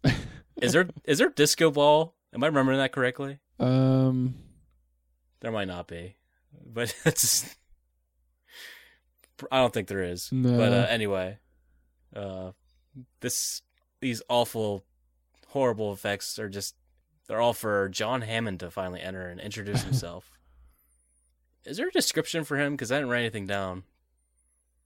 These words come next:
Speaker 1: The, he s-, it says he wears a white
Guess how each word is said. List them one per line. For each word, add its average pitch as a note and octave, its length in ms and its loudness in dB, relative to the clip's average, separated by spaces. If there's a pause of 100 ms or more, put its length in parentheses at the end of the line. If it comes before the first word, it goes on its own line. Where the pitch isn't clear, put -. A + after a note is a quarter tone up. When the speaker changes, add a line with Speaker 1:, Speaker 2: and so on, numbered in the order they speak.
(340)
Speaker 1:
The, D#3 320 2 (340)
he C#3+ 180 4
s-, - 220 -4
it C#3 240 0
says D3 380 2
he C3+ 160 0
wears D3 880 4
a B2 200 0
white B2 360 2